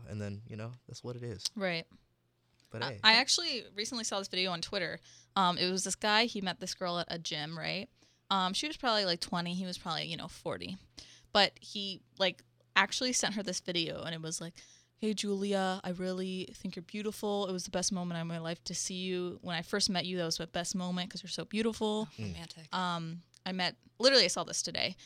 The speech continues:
Speaker 2: Um, he goes, "See this whole house? I built this with my own two hands. So if you give me a chance, um, I have, I'm a handyman. Um, I'd really like to take you out to dinner." And you know what? I don't know what she said, but if I were her, I would've said yes.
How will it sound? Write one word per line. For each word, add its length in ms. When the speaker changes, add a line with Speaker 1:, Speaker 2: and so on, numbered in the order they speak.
Speaker 2:
Um, 240
he 100
goes, 460
"See 200
this 180
whole 140
house? 260
I 40
built 220
this 160
with 60
my 100
own 100
two 140
hands. 420
So 140
if 140
you 240
give 160
me 100
a 40
chance, 600
um, 340
I 60
have, 180
I'm 160
a 40
handyman. 680
Um, 300
I'd 100
really 160
like 200
to 160
take 180
you 60
out 100
to 80
dinner." 300
And 140
you 80
know 100
what? 240
I 60
don't 100
know 60
what 100
she 80
said, 240
but 80
if 60
I 100
were 80
her, 320
I 120
would've 140
said 160
yes. 340